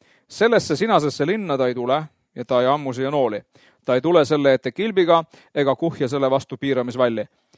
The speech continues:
Sedasama teed, mida mööda ta tuli, läheb ta tagasi ja sellesse linna ta ei tule," ütleb Jehova.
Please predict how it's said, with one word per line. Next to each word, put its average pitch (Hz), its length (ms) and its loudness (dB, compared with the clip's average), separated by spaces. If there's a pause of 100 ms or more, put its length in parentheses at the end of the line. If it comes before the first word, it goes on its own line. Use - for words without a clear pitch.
(140)
Sedasama 180 640 2
teed, 202 440 0
mida 139 220 -2
mööda 139 320 -4
ta 127 120 -2
tuli, 185 400 0
läheb 135 280 0
ta 131 100 -8
tagasi 147 520 0
ja 131 60 -4
sellesse 131 360 -4
linna 135 280 -6
ta 123 280 0
ei 123 200 -4
tule," 123 340 -4 (120)
ütleb 120 280 -12
Jehova. 120 400 -6